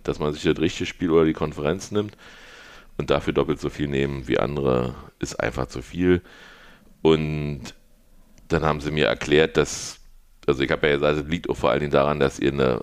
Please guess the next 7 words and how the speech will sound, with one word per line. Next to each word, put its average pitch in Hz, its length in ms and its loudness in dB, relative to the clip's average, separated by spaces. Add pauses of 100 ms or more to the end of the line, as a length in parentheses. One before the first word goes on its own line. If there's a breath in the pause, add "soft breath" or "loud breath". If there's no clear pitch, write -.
(160)
nach 69 280 -4
einer 65 120 0
Kündigung 85 380 -4
eine 78 100 -2
Vertragsabschlussgebühr 80 1160 -2 (360 loud breath)
wieder 80 280 4
neu 76 280 6